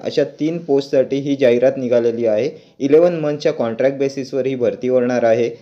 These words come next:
पर्यावरण तज्ञाची एक वॅकन्सी आहे, त्यानंतर जीआयएस तज्ञ याची एक वॅकन्सी आहे आणि उपजीविका तज्ञ और सामाजिक तज्ञाची एक वॅकन्सी आहे.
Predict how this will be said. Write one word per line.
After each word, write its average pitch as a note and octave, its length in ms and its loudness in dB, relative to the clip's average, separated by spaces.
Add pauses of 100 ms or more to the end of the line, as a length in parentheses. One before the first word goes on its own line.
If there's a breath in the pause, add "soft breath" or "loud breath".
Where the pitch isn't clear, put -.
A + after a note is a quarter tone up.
(320 loud breath)
पर्यावरण E3 580 6
तज्ञाची D3+ 480 -2
एक C3 240 -2
वॅकन्सी C#3+ 500 -2
आहे, C3+ 280 0 (340 loud breath)
त्यानंतर D3+ 340 0
जीआयएस C#3 560 2
तज्ञ C#3 320 -2 (560 soft breath)
याची B2 280 0
एक C3+ 180 4
वॅकन्सी C#3+ 480 2
आहे C#3 160 2
आणि D3 260 -2
उपजीविका D3 580 0
तज्ञ C#3 340 0
और D3 200 -2
सामाजिक C3+ 580 -4
तज्ञाची B2 420 -2
एक B2+ 200 0
वॅकन्सी A#2 500 0
आहे. A#2 80 0